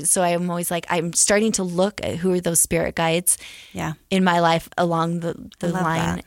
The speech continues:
Speaker 1: And then I always pray for them for my kids. Like, can there be somebody in their life that, that carries them through different difficult times in their lives? So I, that,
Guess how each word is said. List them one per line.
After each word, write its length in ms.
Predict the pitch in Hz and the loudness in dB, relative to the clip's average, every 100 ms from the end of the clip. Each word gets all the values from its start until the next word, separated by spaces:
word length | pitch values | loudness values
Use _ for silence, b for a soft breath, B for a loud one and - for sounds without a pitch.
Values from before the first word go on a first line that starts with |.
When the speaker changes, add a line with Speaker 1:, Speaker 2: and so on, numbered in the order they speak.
| - | -2
Speaker 1:
And 140 | 185 | 2
then 320 | 190 170 170 - | 2 2 -2 -2
I 180 | 175 175 170 | 0 0 0
always 240 | 170 180 | -2 -2
pray 300 | - - 196 | -2 -4 -2
for 320 | 180 - - 175 | -2 -4 -6 -2
them 160 | 160 | -2
for 100 | 147 | -4
my 140 | 160 135 | -6 -6
kids. 320 | - - - | -10 -8 -4
Like, 200 | 151 - B B B B B | -4 -8 B B B B B
can 200 | - 190 | -6 0
there 120 | 196 190 | 2 2
be 400 | 202 202 190 - | 0 0 -2 -4
somebody 460 | - - 196 202 196 | -2 0 2 0 0
in 80 | 185 | -2
their 160 | 170 | -2
life 420 | 170 165 165 156 - | -2 -2 -4 -6 -8
that, 260 | 165 160 - | -6 -6 -6
that 240 | 165 160 - | -6 -6 -6
carries 380 | - 190 185 | -2 0 0
them 140 | 180 165 | -2 -4
through 260 | 147 165 | -6 -6
different 360 | 165 160 160 - _ _ _ | -6 -6 -8 -10 _ _ _
difficult 360 | - 170 165 117 | -10 -6 -6 -6
times 360 | - 156 156 156 | -8 -8 -6 -8
in 60 | |
their 140 | 156 151 | -6 -6
lives? 260 | 139 127 | -6 -6
So 380 | - - 151 151 - | -6 -4 -4 -4 -4
I, 120 | 165 | -4
that, 240 | - - | -4 -6